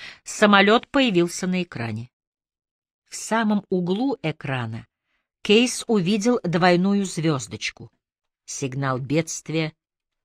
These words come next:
несомненно, исходивший от рейса два.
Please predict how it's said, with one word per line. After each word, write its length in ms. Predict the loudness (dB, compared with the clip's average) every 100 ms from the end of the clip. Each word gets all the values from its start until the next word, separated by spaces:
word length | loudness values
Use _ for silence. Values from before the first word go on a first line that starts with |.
| _
несомненно, 1040 | -6 -2 0 2 2 2 2 0 0 -6 -10
исходивший 840 | -12 -12 -8 -8 -8 -8 -8 -8 -10 _ _ _ _ _ _
от 260 | -10 -10 -8
рейса 400 | -8 -6 -8 -10
два. 320 | -10 -10 -10